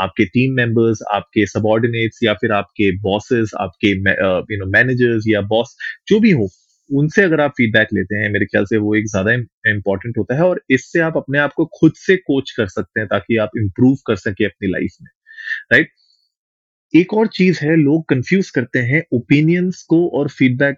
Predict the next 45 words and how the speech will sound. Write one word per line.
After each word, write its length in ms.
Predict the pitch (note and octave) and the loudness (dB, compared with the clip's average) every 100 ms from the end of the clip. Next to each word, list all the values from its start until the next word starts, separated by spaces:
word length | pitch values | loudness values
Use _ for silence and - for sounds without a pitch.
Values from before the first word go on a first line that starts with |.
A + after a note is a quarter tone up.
| - | -2
को, 80 | |
वो 420 | D3 C#3+ C#3 C#3 - | 0 0 0 -2 -4
सेम 480 | _ - - C3+ C3 | _ -6 0 0 0
मानते 320 | G2+ F#2 G#2 | -2 -4 -4
हैं। 80 | G#2 | -6
वो 60 | |
सोचते 300 | A2+ B2 - | -2 -4 -2
हैं 80 | C3 | -2
कि 40 | C3+ | -2
सामने 320 | B2 A#2 B2+ | -4 -4 -2
वाला 160 | B2+ | 0
जो 100 | C3 | 0
ओपिनियन 680 | C#3 G#2+ - B2 B2 C#3+ C#3+ | -4 -6 -2 0 2 0 0
है, 260 | A#2 F#2 - _ _ - A2 A2 | -2 -4 -8 _ _ -6 -4 -4
ओपिनियन 500 | G#2 B2+ C3+ D3+ C3 | 2 2 4 2 2
दे 120 | A#2 | 2
रहा 120 | A2+ | 2
है 80 | G#2+ | -2
मुझे 300 | G#2 G2 - - _ A2+ | -2 -2 -4 -10 _ -2
मेरे 200 | G#2 G2+ | 0 0
बारे 260 | F#2+ F#2+ | 0 -2
में 140 | F#2 F#2+ | -2 0
या 160 | G#2+ | -2
कुछ, 300 | G2 A2+ A2 - | -2 -4 -4 -8
उसका 200 | - A#2+ | -4 -4
कुछ 220 | A#2 - | -2 -4
ओपिनियन 480 | G#2+ A#2 A2+ B2+ B2+ | -2 -2 0 -2 -2
है 160 | A2 | -2
मेरे 180 | G#2 G2 | 0 -2
बारे 240 | F#2 F2 F#2+ | -2 -2 -4
में, 120 | A2+ - - - _ | -6 -12 -18 -18 _
वो 200 | A2+ D3+ | 2 4
same, 380 | D#3+ - C3 C3+ C#3 - C3 | 4 2 0 2 -2 0 0
it 120 | A#2 | 2
is 200 | B2 B2+ | 0 -2
same 400 | - _ C3 B2 | -6 _ 0 2
as 140 | A2 | -2
feedback। 460 | G2+ - G2 F2+ F#2 - | -4 -4 -2 0 -4 0
ऐसा 240 | A2 - | 0 0
नहीं 360 | C3 G#2 A#2 A2+ | -4 -2 -2 -2
है, 120 | F2 - _ _ _ _ _ _ _ _ _ _ A#2 | -6 -14 _ _ _ _ _ _ _ _ _ _ 0
राइट? 200 | A2 C#3+ - - - - _ - | 2 2 -4 -20 -18 -18 _ 2
Feedback 340 | D#3+ F3 G#3 G#3 | 4 4 4 2
is 140 | E3 | 4
basically 480 | D3+ D3 F3+ F#3 G3+ | 2 2 0 0 0